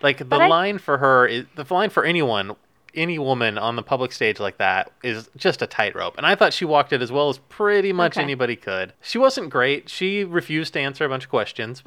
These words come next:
Speaker 1: So
Speaker 2: Right.
Speaker 1: did Pence. They
Speaker 2: Yeah.
Speaker 1: both did. I think she got a couple of one-liners in there. Um,
Speaker 2: I've never, I, s-, over the years, I'm trying to think, I couldn't imagine his voice. Like,
Speaker 1: Yeah.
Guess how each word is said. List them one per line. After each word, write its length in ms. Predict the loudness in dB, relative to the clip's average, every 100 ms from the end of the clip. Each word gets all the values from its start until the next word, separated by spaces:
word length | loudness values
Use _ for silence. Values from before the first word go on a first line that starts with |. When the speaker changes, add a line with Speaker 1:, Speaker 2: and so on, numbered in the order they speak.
| 0
Speaker 1:
So 120 | 2
Speaker 2:
Right. 60 |
Speaker 1:
did 120 | 2 0
Pence. 380 | -2 -2 -8
They 100 | -4
Speaker 2:
Yeah. 80 | 0
Speaker 1:
both 240 | 0 0 -2
did. 220 | -4 -4 _ -8
I 120 | -6
think 200 | -4 -6
she 200 | -8 -6
got 240 | 0 2 2
a 40 |
couple 360 | 0 0 2 2
of 160 | 2
one-liners 480 | 0 -2 -2 -2 -4
in 80 | -2
there. 140 | -4 -4 -10 -4
Um, 380 | -2 0 0 -2
Speaker 2:
I've 180 | -4 -4
never, 400 | -4 -4 -6 -6
I, 140 | -4 -4 -8
s-, 160 | -20 -16 0
over 240 | 2 2
the 100 | -2
years, 520 | -4 -4 -2 -4 -6 -4
I'm 140 | -4
trying 160 | -4 -6
to 80 | -6
think, 320 | -6 -10 -6 -4
I 80 |
couldn't 240 | -2 -2 -2
imagine 460 | -2 -2 -2 -6
his 180 | -12 -12
voice. 340 | -8 -8 -8 -4
Like, 100 | 2
Speaker 1:
Yeah. 220 | 4